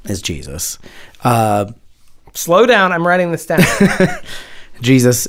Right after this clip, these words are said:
Speaker 1: sacrifices himself. Uh, Aslan sacrifices himself for Edmund. Um, and then he is resurrected. And when he's resurrected, the stone table, which represents, uh, old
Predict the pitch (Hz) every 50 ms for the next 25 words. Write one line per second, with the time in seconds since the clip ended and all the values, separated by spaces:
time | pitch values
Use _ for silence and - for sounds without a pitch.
0 | - - - - 113 104 104 101 - 110 104 98 92 95 95 101 104 101 101 -
1 | - 90 87 87 85 - - - - - _ - - _ - 95 85 - 98 95
2 | 90 101 101 95 90 - 95 92 90 - 98 92 92 98 95 92 - 90 90 -
3 | - 110 92 95 101 87 - 76 78 82 87 98 98 - - _ _ - _ _
4 | - - - - _ _ _ _ _ - - 98 95 92 90 - 101 98 98 92
5 | 90 87 90 92 87 82 80 87 92 _ _ _ _ _ _ - - - 101 92
6 | 90 101 127 110 85 76 - - 90 82 80 - 92 98 95 104 110 120 123 110
7 | 117 117 113 104 107 104 92 98 101 92 92 90 - - - - - 107 101 117
8 | 139 - - 117 95 80 71 69 71 87 120 - - _ _ _ _ _ _ _
9 | _ _ _ _ _ _ _ _ _ _ _ _ _ - 87 82 90 92 90 -
10 | 87 78 87 85 85 85 - - - - - _ _ _ _ _ _ - 104 87
11 | 78 76 78 73 - _ _ _ _ 92 90 87 90 87 85 - -